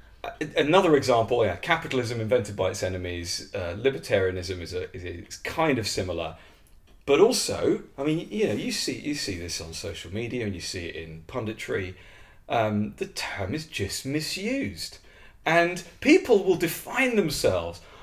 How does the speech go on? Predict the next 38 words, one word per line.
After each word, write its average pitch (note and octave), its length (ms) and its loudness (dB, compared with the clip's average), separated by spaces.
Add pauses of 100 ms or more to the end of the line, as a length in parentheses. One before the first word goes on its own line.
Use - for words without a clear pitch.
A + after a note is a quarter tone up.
(220)
"I'm A#3+ 200 2
a G#3 40 6
libertarian, F3+ 680 4
therefore C#3 420 6
I C#3 60 10
want C3+ 280 6
the - 60 -10
following D#3+ 460 6
regulations D#3 680 4
and C3 160 -4
bans B2 480 6
on," A2 220 4 (100)
you D3 100 0
know, G#2+ 180 6
or, C3+ 320 4 (480)
and G#3+ 120 6
it's - 220 2
just, - 340 2 (100)
it's A3 260 4
just - 260 2
nonsense. - 840 0
Um, C3+ 320 4
"I'm D#3 160 2
a D3+ 40 6
lib-, G3 240 4
I'm C3 140 0
a, C#3 160 -2
I'm B2 160 -4
a B2 60 0
libertarian. B2 680 2
All C3 180 0
I G#2+ 60 0
want G2+ 280 0
is F2+ 140 -10
ten G2+ 200 -10
percent F#2 300 -8
tax," - 360 -12
and, G#2+ 100 -12